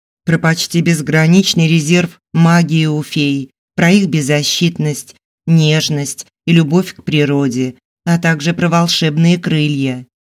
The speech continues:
Крылья феи являются мощным источником магии. С помощью крыльев феи способны перемещаться сквозь астрал,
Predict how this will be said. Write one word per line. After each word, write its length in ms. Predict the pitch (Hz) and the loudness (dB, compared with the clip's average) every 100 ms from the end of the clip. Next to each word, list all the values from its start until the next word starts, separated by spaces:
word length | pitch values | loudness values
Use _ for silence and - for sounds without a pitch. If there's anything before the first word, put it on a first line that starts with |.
| _ _ - | _ _ -12
Крылья 1000 | 147 143 156 175 185 185 180 185 180 170 _ _ | -6 0 2 4 4 2 2 0 -2 -6 _ _
феи 800 | - - 139 135 143 185 208 208 _ 151 | -8 -4 0 0 2 0 0 -6 _ -6
являются 800 | 160 160 165 170 170 170 - 160 | -2 0 2 2 0 -2 -4 -2
мощным 640 | 160 165 175 214 214 180 | 0 0 0 2 4 2
источником 720 | 175 - 165 170 190 185 185 | -2 -4 -4 -2 -2 0 0
магии. 720 | 185 170 135 113 120 117 117 - _ _ _ - | 0 0 -2 -2 -2 -2 -4 -10 _ _ _ -16
С 120 | - | -4
помощью 540 | 170 170 160 - 151 | 2 2 2 0 -4
крыльев 720 | - 139 156 190 208 208 202 - - _ _ | -4 -2 0 2 0 -2 -6 -18 -20 _ _
феи 320 | - 208 226 220 | 0 4 4 2
способны 880 | - 180 180 - 180 175 185 185 - _ | -2 -4 -2 -2 -2 0 0 0 -6 _
перемещаться 920 | 175 175 175 170 - 170 190 - 202 | 0 4 4 2 0 0 -2 -2 -2
сквозь 540 | 196 - 143 180 196 - - | -2 -6 -2 0 0 -2 -2
астрал, 880 | 185 196 - 165 151 135 123 117 | -2 -2 -4 -2 0 0 -2 -6